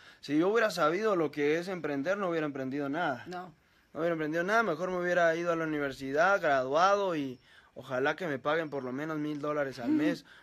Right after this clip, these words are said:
Speaker 1: o cinco mil y decir que ya, o diez mil y tener un carro de lujo y pues bueno, morir ahí.
Speaker 2: Sí.
Speaker 1: Em, ¿qué les puedo decir, chicos?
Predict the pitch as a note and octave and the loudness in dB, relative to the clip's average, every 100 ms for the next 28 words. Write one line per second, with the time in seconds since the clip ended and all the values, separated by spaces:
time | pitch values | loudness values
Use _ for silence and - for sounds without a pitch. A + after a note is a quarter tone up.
0 | - C3 C3 C3 B2 A#2+ C3+ E3 F3 D#3 | -10 -8 -6 -8 -6 -4 -2 0 0 -2
1 | C#3 A#2+ A#2 D3+ C#3+ B2+ B2+ C#3+ D#3+ D3+ | -4 -6 -8 -8 -6 -4 -2 2 2 2
2 | C3+ B2+ A2+ A#2 D3+ F3 E3+ D3+ C#3 B2+ | 0 -6 -8 -8 -4 -2 -2 -4 -6 -8
3 | C#3 D3 C#3 C#3 C#3 C#3 B2 B2 C#3+ E3 | -6 -8 -6 -4 -2 -4 -6 -6 0 2
4 | E3 D3+ C#3+ C3 - - - - E3+ E3 | 0 -2 -8 -10 -16 -20 -20 -12 -6 -2
5 | C#3+ C#3+ B2+ - - A2+ B2+ C#3 D#3 C#3 | -2 -2 -6 -12 -18 -12 -4 -2 0 0
6 | C#3 B2+ _ - - F3 - - D3+ D3+ | -2 -8 _ -20 -16 -16 -8 0 2 2
7 | D3 D3 D3 C#3+ C#3 C3+ B2 _ _ _ | 2 0 -2 -4 -4 -6 -8 _ _ _
8 | - A#3+ B3 F3+ F#3+ A3 G#3+ F3+ - F3 | 4 6 6 4 4 6 6 4 0 -2
9 | D#3+ D3+ B2+ B2 - - | 0 -6 -4 -6 -6 -12